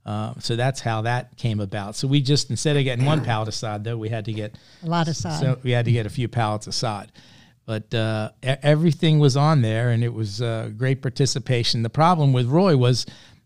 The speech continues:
Speaker 1: you know, and this was the first test, and we didn't have training sessions like you guys do today, which are great.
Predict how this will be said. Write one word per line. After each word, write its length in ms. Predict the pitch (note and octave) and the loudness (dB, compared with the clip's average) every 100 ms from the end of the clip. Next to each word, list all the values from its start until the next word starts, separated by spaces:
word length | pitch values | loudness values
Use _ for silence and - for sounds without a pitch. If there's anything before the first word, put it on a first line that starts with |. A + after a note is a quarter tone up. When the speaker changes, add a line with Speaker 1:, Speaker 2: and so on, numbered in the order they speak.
| - | -4
Speaker 1:
you 80 | C#3+ | 0
know, 140 | C3 | 4
and 80 | C3+ | 4
this 140 | C#3+ | 4
was 120 | C#3 A#2+ | 2 -2
the 80 | |
first 340 | A#2+ C3 A#2+ - | -4 -4 -4 -2
test, 320 | C3+ C#3+ - | 0 0 -2
and 100 | B2+ | -2
we 120 | C3+ | 0
didn't 180 | C#3 B2+ | 0 0
have 180 | A#2+ A2 | 0 -2
training 360 | - F#3 E3+ | 2 6 6
sessions 440 | - G#2+ - A2+ G#2+ | 4 -2 -2 -2 0
like 240 | A2+ G#2 | -2 -2
you 140 | B2+ B2 | -2 0
guys 240 | A2+ G#2+ | 0 0
do 160 | B2+ A2+ | 0 2
today, 300 | A2+ D3 A#2+ | 2 2 2
which 200 | G#2+ G#2+ | 0 -4
are 40 | |
great. 320 | G2+ D3+ B2+ | 0 2 2